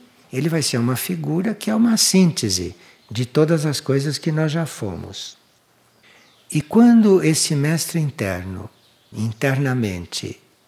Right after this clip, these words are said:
surge para nós, porque uns o sentem como segurança, outros o sentem como tranquilidade. Agora, há seres que não só o sentem como uma segurança interna,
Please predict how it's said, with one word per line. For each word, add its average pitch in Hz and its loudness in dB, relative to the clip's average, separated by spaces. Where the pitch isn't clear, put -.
surge 160 0
para 104 -2
nós, 139 -2
porque 131 -2
uns 170 0
o 139 -6
sentem 156 -2
como 147 -6
segurança, 127 -4
outros 180 -4
o 156 -4
sentem 143 -4
como 143 -4
tranquilidade. 104 -4
Agora, 127 -2
há 170 -4
seres 220 0
que 147 -2
não 151 2
só 160 0
o 127 -2
sentem 123 -4
como 123 -6
uma 110 -2
segurança 101 -6
interna, 139 -6